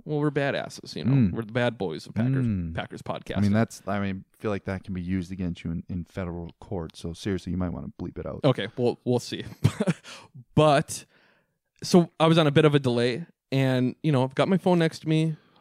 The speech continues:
Speaker 1: kinda high stress situation there. Like, okay, the game's on the line, third and ten. And it might have even been the play before, and I hear my f-,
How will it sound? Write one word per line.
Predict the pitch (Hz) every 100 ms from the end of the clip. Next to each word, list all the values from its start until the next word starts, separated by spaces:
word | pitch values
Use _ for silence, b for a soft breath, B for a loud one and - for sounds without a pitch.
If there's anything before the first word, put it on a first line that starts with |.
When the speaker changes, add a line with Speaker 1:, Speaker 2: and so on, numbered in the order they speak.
| _
Speaker 1:
kinda | 151 131
high | 127 165
stress | - 175 170
situation | - 160 160 139 - 135
there. | 123 123 127 131 127
Like, | -
okay, | 120 131 117
the | 123
game's | 110 120 135
on | 147 156
the |
line, | 147 143 143 143 143 147 -
third | 135 156
and | 160
ten. | 147 139 139 147 b b b b b b b b -
And | 127
it |
might | 135
have | 160
even | 156 147
been | 139 135
the |
play | - 143
before, | 127 117 - 175 110 90
and | 123
I | 117 120 -
hear | 135 185 202
my | 170
f-, | - -